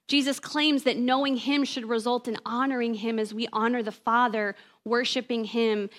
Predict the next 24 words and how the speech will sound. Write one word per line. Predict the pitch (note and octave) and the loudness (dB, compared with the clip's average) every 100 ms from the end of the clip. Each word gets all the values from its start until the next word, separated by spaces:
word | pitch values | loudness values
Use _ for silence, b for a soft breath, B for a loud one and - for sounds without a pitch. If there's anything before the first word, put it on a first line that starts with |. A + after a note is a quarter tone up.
| B | B
as | - G#3 | -10 -8
we | G#3+ | -4
worship | G#3+ G#3 - G#3 | -4 -4 -6 -8
the | G3+ | -8
Father. | - G3+ G3 | -4 -2 -2
But | G3 G3+ - _ | -4 -8 -10 _
the | G#3+ | -12
thing | - B3 | -6 -2
I | B3+ | 0
want | B3 A#3+ A#3 | 0 -2 -4
you | |
to | G#3+ | -6
take | G#3+ - A#3+ | -6 -6 -6
from | - A3 | -4 -4
that | G3+ F#3+ | -2 -2
is | G#3+ G3+ | -6 -4
that | G#3 G3 B B B - | -2 -2 B B B -8
we | A#3 C4+ D4 D4 B | -2 0 0 -2 B
work | A3 B3 A#3+ | -2 0 0
on | - A3 A3 | -4 -4 0
this | A3 A3 - | 0 -2 -2
as | G3 G#3 | -4 -2
a | G3+ | -4
community, | - - G#3 F#3+ F#3+ F#3+ F3 - - - | -4 -8 -6 -6 -6 -6 -6 -12 -16 -16